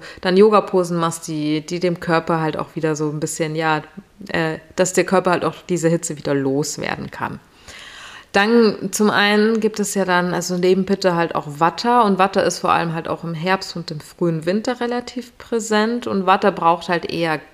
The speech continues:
Grounding und sogar auch ein bisschen mehr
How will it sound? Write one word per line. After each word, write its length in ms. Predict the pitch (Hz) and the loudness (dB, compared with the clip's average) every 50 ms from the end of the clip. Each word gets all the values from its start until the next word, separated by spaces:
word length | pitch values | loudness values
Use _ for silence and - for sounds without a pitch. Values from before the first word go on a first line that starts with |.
| _ - | _ -6
Grounding 760 | 151 143 147 135 135 147 156 160 160 151 151 143 143 147 - | -2 2 4 4 4 4 2 0 -2 0 0 -2 -2 -2 -4
und 360 | - 151 220 240 233 - - | -2 0 0 0 -2 -6 -6
sogar 420 | - 190 180 175 180 170 - - | 0 0 2 4 4 4 4 2
auch 180 | - 165 175 175 | 2 2 0 0
ein 120 | 175 165 | -2 -2
bisschen 360 | 165 170 175 - 175 160 156 | -2 -4 -4 -4 -6 -6 -4
mehr 240 | 156 156 151 151 160 | -4 -2 0 0 -2